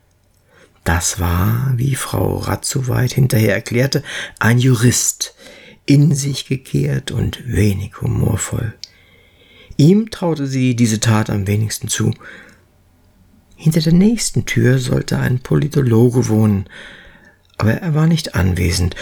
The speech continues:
schon seit Tagen nicht, wie ich erfuhr. Er kam als Heinzelmännchen, also nicht in Frage. Ganz oben unter dem Dach wohnten noch zwei Studenten, ein Historiker und ein Archivar.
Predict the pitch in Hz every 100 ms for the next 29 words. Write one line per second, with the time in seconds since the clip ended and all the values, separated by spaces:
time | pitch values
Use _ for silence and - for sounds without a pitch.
0 | - - 110 85 - - 98 104 98 90
1 | 78 - - - - - 123 110 127 -
2 | - 131 - - _ - - _ _ _
3 | _ - 117 - 196 185 156 - - 190
4 | - 139 104 98 101 - 107 - - -
5 | _ - 196 190 196 - 220 - 131 82
6 | 82 85 - _ _ _ _ _ _ _
7 | _ _ _ _ _ _ _ _ _ _
8 | 160 208 208 175 135 110 98 - 90 90
9 | 98 120 - 123 135 139 131 123 110 127
10 | - - 92 - - 113 110 113 110 107
11 | - - - 95 110 117 - 165 180 190
12 | 185 170 147 131 110 110 - 104 - -
13 | 107 85 82 82 87